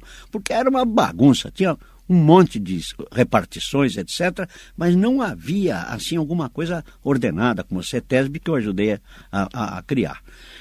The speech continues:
Então, para escrever dezessete páginas do Estadão, de linha cheia, imagine,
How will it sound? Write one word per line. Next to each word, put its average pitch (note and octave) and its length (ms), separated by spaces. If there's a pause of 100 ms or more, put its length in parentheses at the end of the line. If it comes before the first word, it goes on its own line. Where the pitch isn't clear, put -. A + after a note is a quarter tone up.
(140)
Então, C4 300
para B3+ 540
escrever A#2+ 560
dezessete C#3 680
páginas A#2 680
do E3+ 80
Estadão, F#2 520
de F#2+ 120
linha F3+ 320
cheia, D3+ 420
imagine, G#2 500